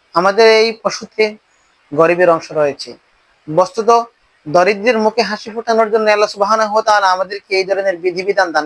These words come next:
করেছেন। আমরা তো জানি কোরবানির গোশতকে তিন ভাগে ভাগ করতে হয়, এক ভাগ নিজের জন্য, এক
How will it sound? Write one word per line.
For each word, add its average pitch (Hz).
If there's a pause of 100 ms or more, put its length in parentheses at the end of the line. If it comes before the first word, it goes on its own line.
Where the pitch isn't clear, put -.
করেছেন। 151 (840)
আমরা 233
তো 277 (100)
জানি 202 (120)
কোরবানির 214
গোশতকে 233
তিন 233
ভাগে 220
ভাগ 190
করতে -
হয়, 131
এক 165
ভাগ 202 (100)
নিজের 190
জন্য, 202 (760)
এক 180